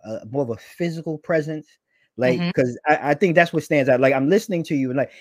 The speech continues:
Speaker 1: in my mind, I'm thinking about some of the roles and things that I've seen you in, because you, I don't wanna say you're bigger than life, but your character, uh,
Speaker 2: Yeah.
Speaker 1: has this way of taking or filling up space, uh,
Speaker 2: Mm-hmm.
Speaker 1: on the screen.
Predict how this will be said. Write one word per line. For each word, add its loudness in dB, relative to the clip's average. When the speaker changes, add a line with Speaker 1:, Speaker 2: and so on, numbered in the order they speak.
Speaker 1:
in 0
my 6
mind, 6
I'm -2
thinking 0
about 0
some -4
of -4
the -4
roles 0
and -10
things -6
that -8
I've -6
seen -4
you -4
in, -8
because 0
you, -4
I -10
don't -4
wanna -4
say -6
you're -2
bigger -2
than -4
life, 0
but -8
your -2
character, -6
uh, -2
Speaker 2:
Yeah. -14
Speaker 1:
has 2
this -4
way 4
of 0
taking -4
or -4
filling -4
up -6
space, -8
uh, 0
Speaker 2:
Mm-hmm. -6
Speaker 1:
on 0
the -8
screen. -6